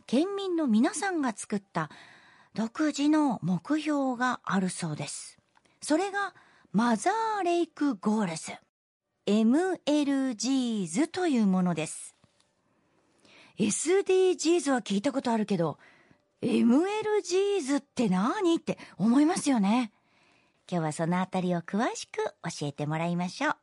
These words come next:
滋賀県琵琶湖政策マザーレイクゴールズ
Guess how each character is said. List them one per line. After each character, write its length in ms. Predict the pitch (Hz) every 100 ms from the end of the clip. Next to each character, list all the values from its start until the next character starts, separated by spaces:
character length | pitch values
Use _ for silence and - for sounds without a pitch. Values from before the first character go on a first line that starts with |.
| _ _ _ _ _ _ -
滋 240 | - 214
賀 100 | 220
県 460 | - 180 165 147 - _ _ _
琵 120 | 185
琶 160 | 190 311
湖 180 | - 311
政 460 | 302 285 269 247
策 400 | - 185 - 185 - _ -
マ 200 | 160 160
ザ 120 | - 359 359 349
ー 20 |
レ 180 | 330 320
イ 60 |
ク 260 | - 277 262
ゴ 240 | 247 240
ー 60 | 226
ル 100 | 185
ズ 260 | - 143